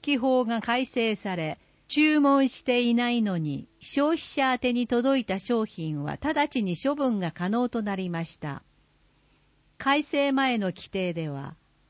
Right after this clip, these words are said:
注文や契約していないにもかかわらず、金銭を得ようとして一方的に送付された商品について、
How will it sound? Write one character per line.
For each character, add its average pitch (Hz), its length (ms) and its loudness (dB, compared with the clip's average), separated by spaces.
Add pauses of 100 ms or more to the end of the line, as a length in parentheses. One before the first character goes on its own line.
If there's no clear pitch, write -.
(400)
注 294 320 0
文 277 340 2
や 226 300 0
契 285 240 2
約 277 300 0
し - 140 -10
て 262 140 2
い 254 140 2
な 269 180 2
い 269 80 0
に 254 140 0
も 202 140 0
か 170 140 -4
か 202 180 -2
わ 190 140 -2
ら 156 140 -4
ず、 143 300 -8 (680)
金 302 260 0
銭 214 380 -2
を 175 240 0
得 214 120 2
よ 294 200 2
う 285 60 -2
と 220 160 0
し - 220 -14
て 170 300 -4
一 202 160 -4 (140)
方 294 200 2
的 277 300 -2
に 254 160 2
送 277 280 2
付 277 180 -2
さ 269 160 -2
れ 247 140 0
た 247 120 0
商 254 300 -2
品 175 280 -4
に 156 140 -4
つ - 180 -10
い 151 140 -4
て、 147 300 -8